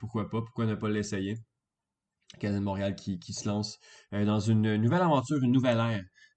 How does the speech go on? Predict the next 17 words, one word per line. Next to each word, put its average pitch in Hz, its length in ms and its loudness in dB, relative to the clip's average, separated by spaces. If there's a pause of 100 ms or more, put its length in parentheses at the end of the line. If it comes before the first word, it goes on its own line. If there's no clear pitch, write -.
euh, 101 280 0
médiatique, 101 840 -2
elle 107 180 -2
qui 104 260 -4
devra 101 320 -4
rem-, 98 320 -4
euh, 90 160 -4
remplacer, 110 540 -2 (280)
euh, 92 120 -4
Paul 123 260 0
Wilson 113 360 0
qui 110 80 -4
a 95 40 -2
perdu 95 200 -4
son 101 120 -2
emploi, 98 360 -6
là, 92 260 -4